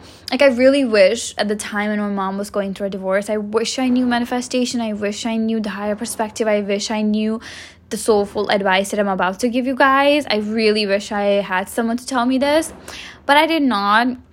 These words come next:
And now I have, so I really wish to offer this to you guys and also to my little past self who's kinda wondering,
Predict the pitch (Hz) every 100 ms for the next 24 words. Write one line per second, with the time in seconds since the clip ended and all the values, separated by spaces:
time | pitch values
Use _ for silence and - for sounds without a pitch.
0 | - - - - 226 226 226 208 208 214
1 | 226 202 185 196 226 226 220 208 208 208
2 | 208 208 196 196 208 - - 202 - 180
3 | 180 - 226 233 247 247 254 254 - 220
4 | 196 208 214 262 269 294 262 247 254 269
5 | - 311 302 311 311 294 302 330 320 -
6 | 302 302 - - 330 311 269 285 - -
7 | - - - - - 349 359 - 359 370
8 | 269 226 233 247 247 247 240 247